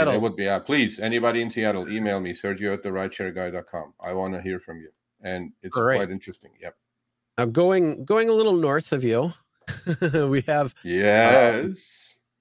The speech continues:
Speaker 1: so,
Speaker 2: Yes,
Speaker 1: some
Speaker 2: yes, yes.
Speaker 1: more Lyft showing, showing the money, showing it.
Speaker 2: God bless it.
Speaker 1: And
Speaker 2: Look at that,
Speaker 1: boy,
Speaker 2: bro.
Speaker 1: is it showing it. Um, so,
Speaker 2: Okay,
Speaker 1: yeah.
Speaker 2: I mean, this is like, this, I mean, I, I,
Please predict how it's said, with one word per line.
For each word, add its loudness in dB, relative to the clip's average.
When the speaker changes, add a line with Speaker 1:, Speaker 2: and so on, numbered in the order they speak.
Speaker 1:
so, 0
Speaker 2:
Yes, -2
Speaker 1:
some 2
Speaker 2:
yes, 0
yes. -12
Speaker 1:
more 4
Lyft -4
showing, 0
showing 2
the 2
money, 0
showing 2
it. 2
Speaker 2:
God -2
bless -2
it. 0
Speaker 1:
And -2
Speaker 2:
Look 0
at -4
that, 2
Speaker 1:
boy, -2
Speaker 2:
bro. -2
Speaker 1:
is 0
it -2
showing -4
it. -6
Um, 0
so, -4
Speaker 2:
Okay, 0
Speaker 1:
yeah. 4
Speaker 2:
I -2
mean, -2
this -8
is -4
like, 2
this, -12
I -4
mean, -2
I, 4
I, -8